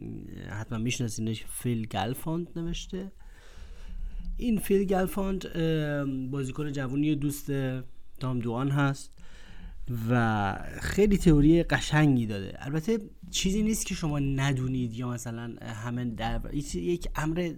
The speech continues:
نسبتاً بدیهی هست، منتها این طوری این بهش یک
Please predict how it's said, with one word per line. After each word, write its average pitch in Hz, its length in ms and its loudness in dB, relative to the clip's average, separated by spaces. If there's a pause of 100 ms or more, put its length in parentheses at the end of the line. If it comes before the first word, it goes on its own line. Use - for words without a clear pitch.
(140)
نسبتاً 135 440 2
بدیهی 131 760 2
هست، 117 420 -2 (680)
منتها 175 260 0
این 185 200 0
طوری 190 540 0
این 156 420 -2 (480)
بهش 139 320 -4
یک 131 280 -6